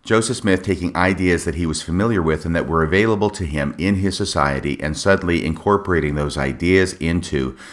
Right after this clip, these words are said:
the Book of Abraham. That's what Terryl Givens means by his prophetic imagination. That's what Terryl Givens means by his revelatory imagination.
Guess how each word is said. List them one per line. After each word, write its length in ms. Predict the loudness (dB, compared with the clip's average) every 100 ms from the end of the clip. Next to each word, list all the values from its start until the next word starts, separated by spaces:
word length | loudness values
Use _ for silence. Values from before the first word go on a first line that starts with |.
| -20 _
the 120 | -4
Book 240 | 0 0 0
of 80 | 0
Abraham. 560 | 0 -2 -6 -6 -6 -2
That's 360 | 0 0 -2
what 140 | -4 -2
Terryl 300 | 0 2 2
Givens 380 | -2 -2 -6
means 320 | -6 -6 -8 -14 -20 -20 -4
by 160 | -2
his 300 | 0 -2 -4
prophetic 600 | -4 -8 -2 0 0 0
imagination. 880 | 0 0 0 -2 -2 -2 -2 -4 -2
That's 240 | -2 -2
what 140 | -4 -6
Terryl 280 | -2 -2 0
Givens 360 | -2 -2 -6
means 240 | -8 -6 -2
by 160 | -2
his 320 | -2 -4 -4 -10 -8
revelatory 920 | -2 0 0 0 -2 -2 -2 -4 -8 -16 -20 _ -4
imagination. 920 | 0 2 0 0 0 -2 -4 -8